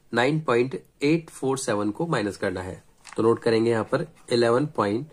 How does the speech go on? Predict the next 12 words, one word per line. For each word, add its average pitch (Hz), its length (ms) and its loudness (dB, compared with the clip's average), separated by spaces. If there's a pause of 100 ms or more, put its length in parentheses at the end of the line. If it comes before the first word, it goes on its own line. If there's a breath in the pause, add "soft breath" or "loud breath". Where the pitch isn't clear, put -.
(560 loud breath)
six 127 460 0 (380)
minus 117 260 2
करना 135 280 2
है, 131 160 0
Point 117 300 0
के 123 60 -4
नीचे 120 160 0
पहले 117 200 0
point 113 300 -2
लगाएंगे, 113 380 0 (640 loud breath)
नाइन 120 320 2
पॉइंट 139 460 -2